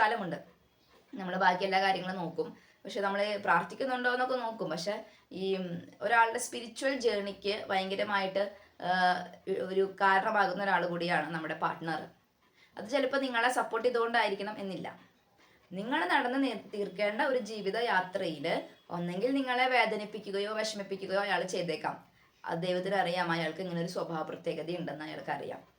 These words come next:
ദൈവത്തിന് അറിയാം. രണ്ട് കാര്യങ്ങളാണ് അങ്ങനെ അറിഞ്ഞിട്ടും ആ വ്യക്തി നമ്മുടെ ലൈഫിലേക്ക് വരുന്നതിൻ്റെ കാരണം,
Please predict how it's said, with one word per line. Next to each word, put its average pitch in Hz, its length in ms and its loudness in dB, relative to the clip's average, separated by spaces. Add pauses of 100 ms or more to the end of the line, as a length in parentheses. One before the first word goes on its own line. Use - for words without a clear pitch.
(280)
ദൈവത്തിന് 185 420 -2
അറിയാം. - 220 -6 (560)
രണ്ട് 233 320 4
കാര്യങ്ങളാണ് 240 800 4 (540)
അങ്ങനെ 196 280 0
അറിഞ്ഞിട്ടും 202 480 0 (220)
ആ 202 140 8
വ്യക്തി 196 240 -4
നമ്മുടെ 196 280 0
ലൈഫിലേക്ക് 180 440 0
വരുന്നതിൻ്റെ 170 440 0
കാരണം, 151 260 -4